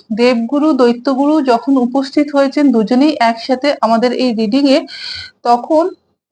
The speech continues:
আহ, এবং the sun উপস্থিত হয়েছেন, এরা কিন্তু আমাদের দেখাচ্ছেন আপনাদের যে এই যে কষ্ট যন্ত্রণাটা,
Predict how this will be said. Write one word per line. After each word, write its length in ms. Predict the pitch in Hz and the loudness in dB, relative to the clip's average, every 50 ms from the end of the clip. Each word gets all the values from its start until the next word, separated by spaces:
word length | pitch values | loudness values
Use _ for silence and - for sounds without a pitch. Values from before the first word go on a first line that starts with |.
| 247 240 | -8 -4
আহ, 400 | 226 226 220 220 214 214 220 226 | -2 0 2 4 4 4 4 4
এবং 360 | - - 262 247 311 320 285 | 2 2 2 4 4 4 4
the 120 | 269 294 349 330 - - | 4 2 0 0 -4 -2
sun 320 | 285 254 240 247 277 302 | 0 2 2 2 2 2
উপস্থিত 480 | 320 285 277 294 269 269 - 311 302 277 294 | 2 0 0 -2 -6 -6 -6 -8 -8 -6 -2
হয়েছেন, 480 | 269 269 262 240 247 - 254 302 330 - - _ _ _ _ _ _ _ _ _ _ _ _ _ _ _ | 0 0 0 0 -2 -4 -4 -4 -4 -6 -12 _ _ _ _ _ _ _ _ _ _ _ _ _ _ _
এরা 220 | 240 247 285 330 349 | -10 -2 0 0 0
কিন্তু 300 | 349 339 320 302 302 302 | 2 2 2 2 2 2
আমাদের 240 | 277 269 269 285 269 233 | 2 2 2 2 2 2
দেখাচ্ছেন 600 | 226 220 220 - 269 262 269 269 - 247 294 294 - - - - - - - - | 0 0 0 0 0 0 0 -2 -2 -2 -2 -2 -4 -10 -16 -18 -18 -16 -10 -6
আপনাদের 560 | - - 240 240 277 294 294 285 320 311 269 | -4 -2 -2 0 2 2 2 2 2 0 0
যে 80 | - 330 | -2 -2
এই 240 | - - 302 320 | -2 0 0 0
যে 140 | 294 320 339 330 339 | 0 0 -2 -4 -4
কষ্ট 440 | - 262 262 269 269 - - - 311 | -4 -2 -2 -2 -2 -4 -6 -2 0
যন্ত্রণাটা, 1040 | 320 311 254 220 240 240 240 247 254 247 - 285 269 269 269 247 233 - 247 294 349 | 2 2 2 2 4 4 4 2 2 0 0 0 2 4 4 2 2 2 0 0 0